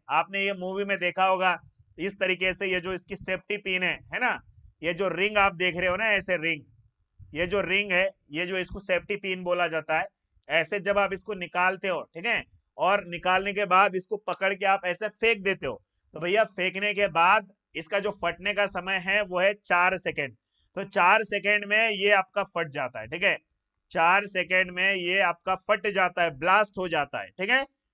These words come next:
याद रखना, चार सेकंड में ये फटने का समय है इसका, ये है ग्रेनेड, ठीक है। हैंड ग्रेनेड, हैंड ग्रेनेड का मतलब हाथ से फेंका जाने वाला ग्रेनेड, ये है हाथ से फेंका जाने वाला ग्रेनेड,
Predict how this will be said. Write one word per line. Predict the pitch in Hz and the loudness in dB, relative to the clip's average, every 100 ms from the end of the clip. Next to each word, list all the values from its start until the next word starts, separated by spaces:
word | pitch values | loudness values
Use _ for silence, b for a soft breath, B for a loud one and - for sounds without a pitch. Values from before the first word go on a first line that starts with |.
| - | -4
याद | 160 185 196 | 2 2 2
रखना, | 185 202 220 | -4 0 -2
चार | 226 - 175 190 | -2 -2 2 2
सेकंड | 190 185 180 196 240 240 _ _ _ 143 | 0 -4 0 0 0 -4 _ _ _ -6
में | 175 202 | -2 -2
ये | 175 180 180 | -2 -4 -2
फटने | 196 180 160 185 | -4 -6 -4 -4
का | 185 190 | -2 -2
समय | 185 175 185 | -2 -6 -2
है | 190 | -2
इसका, | 190 - 196 226 _ _ - | -2 -4 -6 -6 _ _ -10
ये | 147 | -4
है | 170 196 | 0 0
ग्रेनेड, | 175 151 156 156 131 _ _ | 0 -2 -2 -2 -4 _ _
ठीक | 170 226 | -4 0
है। | 220 - _ _ _ _ _ - - | 0 -2 _ _ _ _ _ -20 -8
हैंड | 160 202 220 196 | 0 2 2 0
ग्रेनेड, | 208 214 202 156 _ _ - | 0 2 2 0 _ _ -2
हैंड | 175 208 | 0 2
ग्रेनेड | 196 202 202 | 2 2 2
का | 202 202 | 2 0
मतलब | 190 214 247 254 _ _ _ - | 0 4 4 4 _ _ _ 2
हाथ | 175 208 | 4 4
से | - 220 220 | 2 0 0
फेंका | - 190 190 202 | 0 -4 2 2
जाने | 185 185 185 | 4 2 2
वाला | 196 185 196 | 0 2 2
ग्रेनेड, | 175 165 185 185 139 _ 123 | 0 -2 0 0 -2 _ -8
ये | 170 | 0
है | 180 202 | 4 4
हाथ | 151 170 | 2 -2
से | 175 202 | -4 -8
फेंका | 196 185 185 | -8 -4 -4
जाने | 180 180 175 | 0 0 0
वाला | 180 180 180 | 0 0 0
ग्रेनेड, | 165 175 196 247 | -2 -2 -2 -4